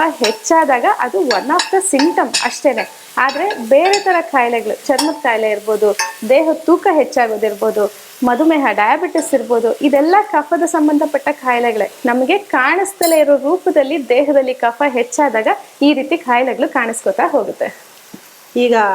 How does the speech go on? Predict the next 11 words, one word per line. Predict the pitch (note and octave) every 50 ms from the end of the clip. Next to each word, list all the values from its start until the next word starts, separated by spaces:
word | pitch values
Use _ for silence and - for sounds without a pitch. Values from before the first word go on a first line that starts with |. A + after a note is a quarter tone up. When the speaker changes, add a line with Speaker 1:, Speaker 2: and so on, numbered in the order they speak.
| F#3 G3
Speaker 2:
almost | G#3 A3 A3+ A3 - - G#3+
ಇದು | E3+ E3+
ಬೆಂದಿದೆ. | - G3 F#3+ A3 A#3+ A#3+ A#3+ A3+ D#4 - - - - -
ಇದಕ್ಕೆ | A#3 A#3 A#3+ A#3+ - D4+ D#4 C#4+ A3+ - - - - -
ಒಲೆನ | G#3 G#3 G#3+ B3 C#4 D4 D4+ C#4+ A#3
ಆಫ್ | G#3+ G#3 A3+ - - -
ಮಾಡಿದ್ಮೇಲೆ | G#3+ G3 G3+ A3 C4+ E4 D4+ C4 C4+ C4 A#3+ A#3+ D4+ E4+ C4+ C4 - - - - - - -
ಒಂಚೂರು | A3+ A3 G#3+ - - C4+ C4+ C#4 D#4+ E4+ D#4+
ನಿಂಬೆ | A#3+ A3 G#3+ A3 A3+ A#3 A#3
ಹಣ್ಣನ್ನ | A#3 G#3+ G3 F#3+ F#3+ G3+ B3+ D4+
ಹಿಂಡ್ತೀನಿ. | B3+ A3 G3+ F#3 - - F3 E3+